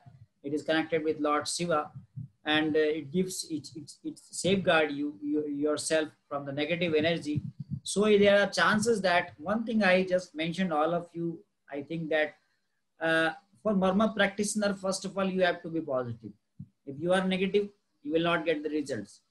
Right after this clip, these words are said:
because the patient is treated by your positive energy. Always remember this. If you are negative and you are, uh, you, you are having no confidence on your pathy, no confidence on your therapy, so don't, uh, avoid to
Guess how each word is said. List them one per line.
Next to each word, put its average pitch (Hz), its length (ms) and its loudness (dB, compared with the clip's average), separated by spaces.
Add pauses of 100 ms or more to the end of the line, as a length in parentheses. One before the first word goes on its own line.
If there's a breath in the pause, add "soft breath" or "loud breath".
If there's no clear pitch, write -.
(180)
because 175 600 0
the - 60 -20
patient 175 380 -2
is 170 180 -6
treated 165 300 -14
by 165 140 2
your 170 180 0
positive 196 480 -6
energy. 196 340 -6
Always 165 340 -4
remember 214 320 -6
this. 156 380 -12 (440)
If 143 160 -8
you 175 140 -2
are 185 80 2
negative 202 440 0 (460)
and 160 160 0
you 180 200 0
are, 185 200 2 (220)
uh, 165 160 0 (100)
you, 170 240 -10
you 170 200 -4
are 160 160 2
having 170 360 -6
no 196 120 -2
confidence 190 560 -2
on 180 100 -4
your 175 240 0 (260)
pathy, 180 440 0 (340)
no 156 280 -2
confidence 185 560 -2
on 175 140 -4
your 165 200 -2
therapy, 185 680 -2 (280)
so - 140 -16
don't, 175 320 0 (120)
uh, 156 140 -2
avoid 170 440 0
to 147 60 -20